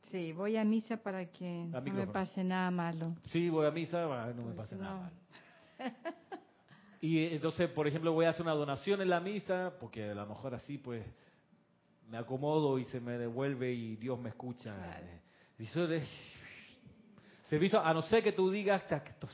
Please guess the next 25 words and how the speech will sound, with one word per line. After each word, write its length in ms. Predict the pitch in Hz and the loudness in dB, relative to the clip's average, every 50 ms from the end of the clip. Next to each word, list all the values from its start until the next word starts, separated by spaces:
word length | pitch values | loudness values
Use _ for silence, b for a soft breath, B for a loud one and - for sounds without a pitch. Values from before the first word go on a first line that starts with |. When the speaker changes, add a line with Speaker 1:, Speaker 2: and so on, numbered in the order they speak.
| - - | -12 -14
Speaker 2:
esto 220 | - 110 - - - | -14 -12 -10 -10 -12
sí 300 | - - - 196 208 180 | -12 -12 -8 -8 -6 -4
me, 160 | 165 143 123 | -4 -6 -6
esta 420 | - - - - - _ 180 175 | -8 -12 -20 -20 0 _ 8 8
es 40 | 165 | 8
la 60 | 165 160 | 8 4
mejor 380 | - - 196 214 208 185 - | 2 4 4 4 4 4 4
parte 360 | - 190 190 180 185 - 185 | 2 2 2 2 0 -2 -2
de 80 | 160 139 | 0 0
la 140 | 131 123 123 | 0 0 0
misa, 360 | 135 139 123 110 - 107 101 | -2 -4 -6 -6 -8 -10 -6
cuando 260 | - 113 120 120 120 120 | -4 -4 -4 -2 -2 0
viene 220 | 143 156 160 160 | 0 0 0 0
la 100 | 151 135 | 0 0
donación 580 | 123 120 117 113 110 - - 165 165 160 147 143 | 0 0 -2 -4 -6 -4 -2 0 0 0 0 -2
y, 340 | 131 127 127 123 123 139 180 | -6 -8 -8 -8 -6 -6 -6
ah, 260 | 202 240 262 254 240 | -4 -4 -2 -2 -2
Speaker 1:
<laughs> 80 | 185 156 | 2 4
Speaker 2:
celebrando, 920 | 170 170 160 160 160 160 160 180 196 214 220 214 208 - 190 202 196 - - 240 B B B B B B | 6 6 8 8 8 10 10 10 10 10 10 8 6 4 2 2 2 2 -2 -8 B B B B B B
ahí 420 | - 135 135 139 143 151 156 180 202 | -2 2 4 6 6 6 6 6 4
Speaker 1:
Ahí 100 | 240 247 | 4 2
Speaker 2:
está, 300 | 233 208 214 220 240 214 | 0 0 4 6 8 8
Speaker 1:
va. 40 | 208 | 10
Speaker 2:
mi 80 | 190 175 | 8 8
Dios, 300 | 165 156 147 139 131 120 | 6 6 4 4 2 0